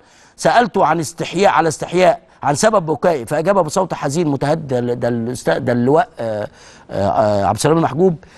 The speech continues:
قال: "مروان لم يكتفي بما قام به من دور وطني، وإنما تجاوزه بالتمسك بعدم الكشف عن أسرار مهمته حتى يبرئ ساحته، و-، و-، وذلك رغم الهجوم الضاري والتشويه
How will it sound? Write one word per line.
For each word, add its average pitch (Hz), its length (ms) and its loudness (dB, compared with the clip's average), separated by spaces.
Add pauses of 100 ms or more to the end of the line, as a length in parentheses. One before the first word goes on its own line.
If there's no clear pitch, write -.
(100)
قال: 175 160 2
"مروان 180 380 2
لم 165 160 0
يكتفي 156 420 -2
بما 143 200 -4
قام 170 260 -2
به 165 120 0
من 160 160 -2
دور 160 140 0
وطني، 143 280 0
وإنما 156 260 0
تجاوزه 156 500 2
بالتمسك 143 600 -2
بعدم 175 340 -2
الكشف 208 380 0
عن 151 160 -8
أسرار - 380 -4
مهمته 214 500 2 (260)
حتى 202 300 0
يبرئ 247 320 2
ساحته، 196 440 -2 (320)
و-، 175 200 2
و-، 185 360 0
وذلك 269 420 4
رغم 202 280 0
الهجوم 208 440 2 (260)
الضاري 202 640 2 (320)
والتشويه 220 680 -4